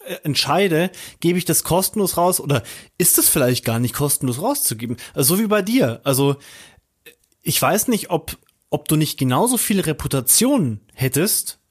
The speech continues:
wenn du deine, wenn du nicht mal zehn deiner Blogartikel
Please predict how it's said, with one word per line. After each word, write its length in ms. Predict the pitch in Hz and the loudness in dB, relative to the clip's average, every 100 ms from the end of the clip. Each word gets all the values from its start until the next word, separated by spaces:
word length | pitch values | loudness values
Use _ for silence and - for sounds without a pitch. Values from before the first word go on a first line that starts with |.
| _ - - - | _ -20 -20 -8
wenn 160 | 139 147 | -4 -2
du 80 | 147 | 0
deine, 320 | 135 123 127 | 0 0 0
wenn 140 | 135 139 | 0 0
du 80 | |
nicht 200 | 151 160 | 0 0
mal 200 | 156 147 | 0 0
zehn 240 | - 190 196 | 0 0 2
deiner 220 | 156 131 | 0 2
Blogartikel 800 | 147 185 151 - 131 156 196 | 2 2 0 -2 0 0 0